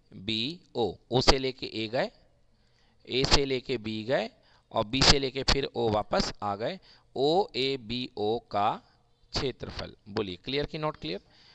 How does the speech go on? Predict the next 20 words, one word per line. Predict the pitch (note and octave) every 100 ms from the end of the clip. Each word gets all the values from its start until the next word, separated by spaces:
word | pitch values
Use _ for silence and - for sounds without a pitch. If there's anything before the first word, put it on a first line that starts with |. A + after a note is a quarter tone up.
| - -
तो | -
चार | - C#3 D#3+ F#3+
गुणे | F3+ F3+ F#3+
ओ | - D3 C#3+
ए | D3
बी | B2+ B2+
ओ | B2
का | -
क्षेत्रफल | C3 A#2+ A2 G#2+ B2+
हम | A2 G#2
निकालना | G2 G2 F2 F2
चाहते | - E2 F2
हैं, | F2+
निकालना | F#2+ B2 D#3+
चाहते | E3+ G3
हैं, | G#3 A#3 _ _ - - - - - - _
तो | B2 A#2+ -
चार | - C3+ C3 D3+ G#3 A#3+ - _ _
गुणे | A2 A2 A#2 G#2+ B2 E3 _
क्षेत्रफल | - - C#3 C3 - C3 - F3